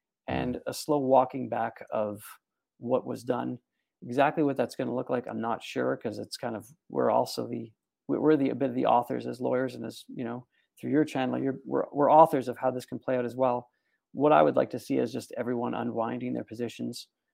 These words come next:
Speaker 2: um, the sooner the better. Um,
Speaker 1: Mm.
Speaker 2: but, and, and a return,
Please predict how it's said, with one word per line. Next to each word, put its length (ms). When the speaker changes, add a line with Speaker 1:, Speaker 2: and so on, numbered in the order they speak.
Speaker 2:
um, 520
the 160
sooner 280
the 80
better. 320
Um, 360
Speaker 1:
Mm. 220
Speaker 2:
but, 240
and, 120
and 180
a 40
return, 680